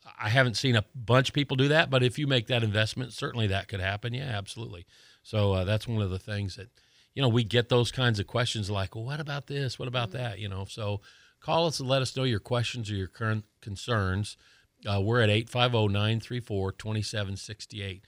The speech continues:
Speaker 1: I've been in Gulf Breeze for the last twenty-nine years, and, uh, we, we will, um, we're licensed. I'm a licensed H V A C contractor in Florida and in Alabama,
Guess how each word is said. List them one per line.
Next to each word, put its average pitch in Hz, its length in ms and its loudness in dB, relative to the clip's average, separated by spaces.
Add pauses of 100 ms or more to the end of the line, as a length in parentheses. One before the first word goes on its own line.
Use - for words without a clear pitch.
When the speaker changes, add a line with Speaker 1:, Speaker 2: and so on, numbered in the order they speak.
(320)
Speaker 1:
I've 104 100 -8
been 113 160 6
in 101 120 6
Gulf 104 300 2
Breeze 104 360 0
for 90 160 -12
the 87 100 -8
last 92 380 -6
twenty-nine 98 560 -4
years, 87 440 -6 (320)
and, 92 280 -10
uh, 85 280 -8
we, 101 240 -8
we 101 160 -8
will, 90 240 -8 (280)
um, 92 300 -8 (260)
we're 95 160 -4
licensed. 104 520 0
I'm 113 140 -2
a 120 40 2
licensed 101 420 -2
H 95 180 -10
V 95 140 -10
A 90 40 -8
C 123 160 -10
contractor 92 540 -10
in 101 180 -8
Florida 101 460 -6
and 123 180 -4
in 117 60 -2
Alabama, 87 560 -4